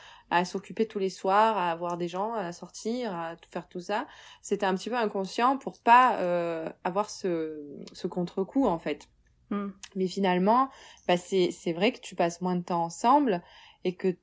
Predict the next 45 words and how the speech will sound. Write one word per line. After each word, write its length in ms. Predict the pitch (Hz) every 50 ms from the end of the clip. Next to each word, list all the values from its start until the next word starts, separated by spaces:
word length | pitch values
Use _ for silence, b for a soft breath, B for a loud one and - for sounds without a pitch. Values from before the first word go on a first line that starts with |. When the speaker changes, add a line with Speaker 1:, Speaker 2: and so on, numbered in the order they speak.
| _ _ _ _
Speaker 1:
tu 160 | - - - 196
intègres 640 | 190 196 185 - 254 262 277 254 247 214 208 202 - _
pas, 480 | - 240 240 240 247 247 240 240 233 220 -
enfin, 280 | - - - 196 196 190 196
on 100 | 196 196
a 220 | 190 190 185 185
repris 280 | 185 208 208 - - 240
notre 200 | 233 226 214 196
vie 120 | 214 226
tellement 360 | - - 277 285 285 294 285
normalement 640 | 277 262 220 220 226 220 226 220 220 233 254 294 339
que 80 | 339 -
t'as 140 | - 214 185
pas 140 | - 226 233
le 60 | 233
temps 200 | - 269 277 285
d'intégrer 440 | 254 214 208 208 220 202 208 254 269
finalement, 500 | 269 - 202 180 180 190 220 254 277 B B B B
ah 100 | - 208
ben, 160 | 202 196 175 165
on 120 | 170 165
est 80 | 165 160
mariés, 400 | 160 175 185 226 254 247 226 180
je 100 | - - 190
me 100 | 208 214
suis 180 | 214 - 226
mariée, 380 | 196 175 170 175 202 240 254 226
on 80 | 196
est 80 | 185 180
mariés. 400 | 175 175 208 240 254 214 165 -
<laughs> 760 | 202 185 180 180 175 - - - - - - - - _ -
Et, 560 | - 196 196 190 185 185 175 170 170 - -
et 60 | 190
ça, 400 | 185 - - 185 180 175 165 170
ça, 240 | 180 - - 170 165
j'ai 120 | 165 185
eu 120 | 196 202 208
un 100 | 190 175
contre-coup, 640 | 175 - 196 185 - - 185 - - - 202 208 208
euh, 340 | 175 156 151 147 147 147
un 120 | 147 165 170
contre-coup 360 | 170 185 175 - - 165 185
par 120 | 190 190
la 120 | 175 165 180
suite. 380 | 175 - - - - - -